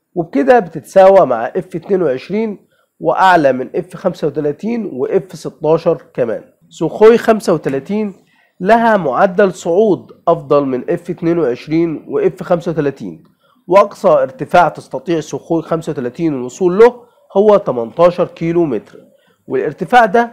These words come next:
مساوي للاف اتنين وعشرين واف خمستاشر، وأعلى من الاف خمسة وتلاتين والرافال وسوبر هورنت بحوالي تلاتة كيلو متر. سعة الوقود في سوخوي خمسة وتلاتين تضمن لها مدى يصل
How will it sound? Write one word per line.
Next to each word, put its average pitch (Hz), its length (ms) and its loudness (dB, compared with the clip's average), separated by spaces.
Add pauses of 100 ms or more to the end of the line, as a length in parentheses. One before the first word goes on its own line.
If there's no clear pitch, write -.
مساوي 196 560 2
للاف 156 420 -4
اتنين 196 260 0
وعشرين 185 500 -2
واف 151 340 -6
خمستاشر، 156 720 -4 (540)
وأعلى 151 440 2
من 123 140 -8
الاف 185 320 -6
خمسة 180 300 -4
وتلاتين 147 480 -4
والرافال 170 800 0
وسوبر 156 480 0
هورنت 240 400 0 (440)
بحوالي 196 800 2 (260)
تلاتة 165 420 2
كيلو 180 300 -2
متر. 117 300 -8 (520)
سعة 254 420 4
الوقود 175 680 -2
في 147 120 -10
سوخوي 180 380 0
خمسة 180 300 -2
وتلاتين 165 500 -6 (360)
تضمن 190 440 2
لها 190 280 4
مدى 180 240 2
يصل 170 380 0